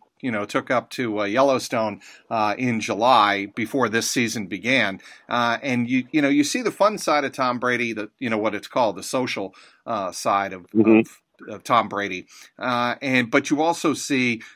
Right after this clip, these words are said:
Speaker 1: uh, the very serious side and why this mentality starts very,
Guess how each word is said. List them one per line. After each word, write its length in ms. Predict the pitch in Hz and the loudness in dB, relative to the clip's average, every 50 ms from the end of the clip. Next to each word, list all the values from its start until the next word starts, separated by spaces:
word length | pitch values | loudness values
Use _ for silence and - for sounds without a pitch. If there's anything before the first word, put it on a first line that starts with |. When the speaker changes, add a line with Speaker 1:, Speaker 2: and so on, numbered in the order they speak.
| _ | _
Speaker 1:
uh, 220 | - 131 120 113 113 | -2 0 2 2 2
the 100 | 110 107 | 2 -2
very 220 | 107 117 113 107 | -4 -2 -2 -2
serious 580 | 101 - - - 147 143 131 127 123 113 - - | -4 -4 -2 2 4 4 4 4 2 -2 -4 -4
side 440 | - 131 113 110 110 110 110 104 - _ | -2 2 2 4 4 2 0 -4 -6 _
and 260 | 139 123 120 117 104 | -4 -4 -4 -4 -4
why 560 | 107 110 113 113 120 127 135 135 131 131 127 113 95 | -6 -4 -2 0 2 4 6 6 6 4 2 0 -4
this 380 | 92 95 110 143 165 160 - - | -8 -4 -2 -2 -2 -2 -4 -4
mentality 720 | 143 135 131 117 - - - 98 101 113 120 123 131 127 | -2 -2 -2 -2 -4 -2 0 0 0 0 0 -2 -4 -6
starts 540 | 120 - - - 120 110 104 98 98 - - | -6 -8 -6 -2 -2 0 0 -2 -4 -10 -18
very, 420 | _ 117 104 110 113 117 117 110 | _ -14 -10 -8 -6 -6 -6 -6